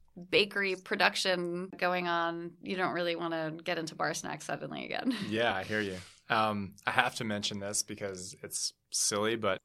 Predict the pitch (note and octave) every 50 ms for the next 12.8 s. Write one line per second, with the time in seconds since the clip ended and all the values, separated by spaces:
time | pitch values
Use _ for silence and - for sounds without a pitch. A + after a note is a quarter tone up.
0 | _ - A2+ C3 C3+ C3+ B2 A#2 G#2+ G#2 A#2+ A#2+ B2 A2+ G#2+ - A2+ G#2+ G#2 -
1 | B2+ A#2+ A2+ G#2 - - C#3+ E3 - - A2+ G#2+ G#2 G2+ G2 F#2+ F#2 - _ _
2 | _ _ _ _ _ _ _ _ _ - - A2+ G2+ - - A2 G#2 G2+ G2+ F2+
3 | - G#2 G2 G2 G2+ F#2+ G2 G2 G2 F#2+ F#2+ F#2+ F#2+ F2+ G#2 G2+ G2 G2 G2 F#2+
4 | G2 G2+ G2+ G2 G2 F#2 - - F#2+ F#2 F#2 F#2 F2+ G#2 F#2+ F#2+ F#2 F#2 - -
5 | G2+ G2 F#2+ G2 F2+ F#2+ F#2+ F#2 F#2 F#2+ F#2+ F#2 F#2 - A#2 A2+ - - - A#2
6 | G#2+ G#2 G2 G2+ G2 G2 G2+ - - - - - - - G2+ G2 F#2+ F#2 F#2 F2+
7 | F2+ F2 F#2 F2+ F2+ F2+ F2+ F#2 G2 - G#2+ G#2+ - F#3+ E3 C#3+ - G#2 F#2+ G2
8 | G#2+ - - - - - - C#3+ - D3+ - - F#3 G3+ G3+ - - B2 A#2+ A#2
9 | C#3 C#3+ D#3+ D#3 D#3+ G3+ F#3+ D#3+ D#3+ E3 D3 C#3 C3 B2+ A2 - - - - -
10 | - - - - - - G#2+ A2+ A#2 B2+ C3+ C3+ B2+ A2+ A2 A2 G#2+ G#2 G2+ G2
11 | F#2 - - - - A#2+ A2 A2+ G#2+ - - G#2 G#2 G2+ F#2+ F#2+ F#2+ G#2+ F#2+ F#2
12 | F#2 - - D#3+ D3+ B2+ A2 G2 F#2+ F#2 F#2 G2 - F3 F#3